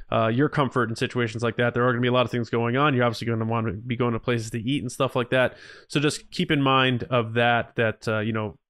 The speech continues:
wherever you live, whatever is going on in your counties and stuff like that, uh, as of now, you know, Orange County, California has no mandates like that. So, um,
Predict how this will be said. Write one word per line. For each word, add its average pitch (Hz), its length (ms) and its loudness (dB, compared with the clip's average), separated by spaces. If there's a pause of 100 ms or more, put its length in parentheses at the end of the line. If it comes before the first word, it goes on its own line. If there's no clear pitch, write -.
(300)
wherever 139 360 4
you 147 220 4
live, 143 500 4
whatever 127 600 0
is 120 200 -2
going 131 280 0
on 123 300 0
in 117 140 -2
your 123 220 0
counties 135 480 0
and 127 100 -2
stuff 127 220 -2
like 120 140 -4
that, 123 280 2 (360)
uh, 107 120 -2
as 139 220 2
of 151 140 0
now, 131 540 2
you 127 100 0
know, 110 100 -2
Orange 135 320 2
County, 135 380 2
California 127 720 0 (300)
has 117 400 0
no 123 480 2
mandates 120 800 0
like 117 320 -2
that. 107 200 -2
So, 110 320 -2 (380)
um, 107 400 -4